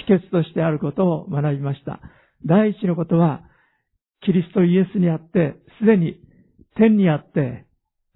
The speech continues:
神様から与えられている祝福を知っていること。あ、それを挙げました。罪の許し、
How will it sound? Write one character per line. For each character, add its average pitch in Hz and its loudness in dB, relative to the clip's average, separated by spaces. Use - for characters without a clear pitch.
神 208 0
様 170 -4
か 165 -4
ら 156 -2
与 170 -4
え 170 -2
ら 170 -2
れ 170 -4
て 175 -4
い - -2
る 139 -6
祝 220 0
福 214 -4
を 170 -2
知 - -14
っ 190 -16
て 180 0
い 190 2
る 180 -2
こ 208 -8
と。 - -14
あ、 147 -8
そ 180 0
れ 165 2
を 180 -2
挙 143 -10
げ 151 -6
ま 139 -8
し - -16
た。 131 -12
罪 160 0
の 147 -2
許 147 -4
し、 - -10